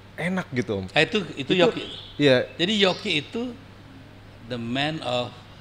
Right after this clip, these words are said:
Speaker 2: apa, kayak gitu-gituan lah ya.
Speaker 1: Hmm.
Speaker 2: Yang tuing
Speaker 1: Itu nyarinya
Speaker 2: gitu.
Speaker 1: di mana, Om, zaman itu, Om?
Speaker 2: Ah, di
Speaker 1: Kan
Speaker 2: situ, dia, itu Yoki itu.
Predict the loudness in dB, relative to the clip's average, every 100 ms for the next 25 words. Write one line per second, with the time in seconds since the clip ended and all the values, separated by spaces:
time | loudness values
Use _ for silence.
0 | -12 -10 -6 -6 -6 -14 -12 -10 -10 -6
1 | -6 -6 -8 -8 -4 -2 -2 -6 -14 -20
2 | -14 -14 -10 -10 -6 -4 2 4 4 4
3 | 6 6 6 4 4 4 4 2 0 0
4 | 2 2 2 0 -4 -4 0 0 0 -6
5 | -4 -2 -2 -4 -10